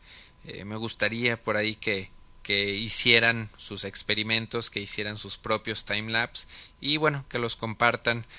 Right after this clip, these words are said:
con todos los, los usuarios de los foros de discusión para, bueno, poder, este, eh, aprender o ir mejorando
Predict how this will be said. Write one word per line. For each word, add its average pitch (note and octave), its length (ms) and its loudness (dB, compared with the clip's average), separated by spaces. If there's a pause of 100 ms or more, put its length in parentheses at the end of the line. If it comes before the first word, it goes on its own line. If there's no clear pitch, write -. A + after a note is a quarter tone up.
(180)
con G#2 220 -4
todos A2+ 260 0
los, G#2 400 -6
los G#2 260 -8
usuarios A2+ 560 4
de G2+ 100 -2
los G2 180 -6
foros G#2+ 300 -4
de A2+ 80 0
discusión C#3 640 -2 (360)
para, G#2+ 140 2
bueno, F#2+ 220 0 (460)
poder, G#2+ 320 2
este, F#2+ 560 -4 (380)
eh, B2 260 -8
aprender A#2+ 600 6
o A#2+ 100 2
ir A#2+ 160 0
mejorando A2+ 640 0